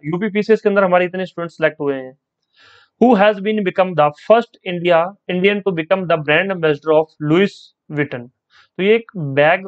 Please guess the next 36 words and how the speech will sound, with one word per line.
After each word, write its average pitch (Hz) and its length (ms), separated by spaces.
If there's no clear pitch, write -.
निर्माता 151 440
कंपनी 139 380
है, 147 140
ये 180 80
बैग 151 360
बनाता 143 540
है। 143 260
तो 214 80
लुइस 214 640
विटन 160 520
का 175 320
जो 165 180
है 180 80
पहला 165 500
भारतीय 156 640
ब्रांड 156 220
एम्बेसडर 156 360
कौन 156 240
है? 127 120
तो - 80
चार 160 180
ऑप्शन 165 240
देखें, 151 280
दीपिका 185 360
पादुकोण 165 440
को 160 60
इन्होंने 151 240
भी 139 140
जो 143 140
है 170 120
ब्र-, 143 280
ब्रांड 156 220
एम्बेसडर 151 280
नियुक्त 151 200
किया 143 180
है। 175 160